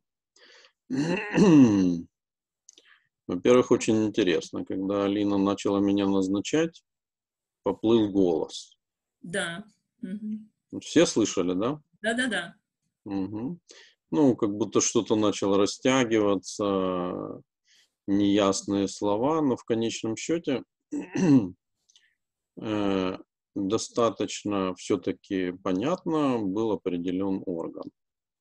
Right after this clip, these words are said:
Speaker 1: То есть я услышал, хотя было непросто разобрать именно вот, э, то, что происходило в момент назначения.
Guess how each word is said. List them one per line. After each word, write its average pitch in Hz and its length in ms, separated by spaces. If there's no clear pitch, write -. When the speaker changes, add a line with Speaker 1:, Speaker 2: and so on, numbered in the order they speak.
Speaker 1:
То 98 140
есть 95 200
я 98 140
услышал, 147 760
хотя 110 420
было 98 300
непросто 92 960
разобрать 98 760
именно 95 440
вот, 92 260
э, 95 600
то, 101 120
что 92 240
происходило 87 840
в 98 40
момент 92 400
назначения. 92 760